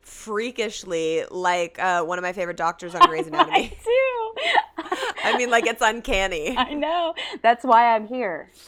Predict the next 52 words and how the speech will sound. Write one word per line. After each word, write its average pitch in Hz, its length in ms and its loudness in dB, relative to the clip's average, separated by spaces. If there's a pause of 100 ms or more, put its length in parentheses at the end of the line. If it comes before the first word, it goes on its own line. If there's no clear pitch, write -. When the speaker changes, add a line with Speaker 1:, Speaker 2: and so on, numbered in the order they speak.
(140)
Speaker 2:
<laughs> - 220 -20 (1500)
Speaker 1:
I 190 120 0
love 185 260 0
it. 170 80 2
Speaker 2:
It's - 80 -8
my 247 200 4
Speaker 1:
I 202 40 2
Speaker 2:
Jackson 214 400 6
Speaker 1:
love - 20 0
it. - 20 0
Speaker 2:
Avery. 185 340 -2
Speaker 1:
And 175 60 0
ho-, 208 160 2 (1000)
and 185 200 -6
y'all 190 180 2
met 185 380 0
on 175 340 -4
TikTok? 208 640 -4
Speaker 2:
Yeah. 226 440 -2 (1040)
Speaker 1:
Oh 180 160 -4
my 165 140 -6
God. 147 280 -8
Speaker 2:
Yeah, - 100 -8
he 240 60 -6
Speaker 1:
You 320 60 4
Speaker 2:
actually 311 340 4
Speaker 1:
can't, 269 120 6
Speaker 2:
had 240 100 10
a - 80 8
Speaker 1:
you - 60 -16
Speaker 2:
crush 226 180 2
Speaker 1:
can't 214 180 6
Speaker 2:
on 208 60 6
Speaker 1:
write 202 140 0
Speaker 2:
me 202 160 -2
Speaker 1:
it. 190 100 -10
Speaker 2:
over 208 240 2
the 180 120 -4 (120)
summer. 185 540 -2 (260)
So - 140 -8
there 226 160 2
was 226 140 2
a 214 80 2
video 220 320 0
I 202 160 2
did 190 420 -4 (460)
where 196 300 2
I 180 200 4
walk 196 260 4
out 202 160 6
of 196 80 4
my 180 360 -2